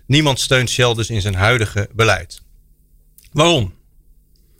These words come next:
Omdat deze beleggers zich allemaal realiseren hoe belangrijk het is om klimaatverandering te beperken.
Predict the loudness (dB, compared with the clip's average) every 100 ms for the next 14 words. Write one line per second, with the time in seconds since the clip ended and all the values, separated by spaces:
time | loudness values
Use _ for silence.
0 | _ _ -20 -4 0 2 0 0 0 0
1 | -2 -4 0 2 2 2 2 0 2 2
2 | 2 2 2 2 2 0 0 -2 -2 -4
3 | 0 0 0 0 0 0 -2 -6 -4 -2
4 | -2 -6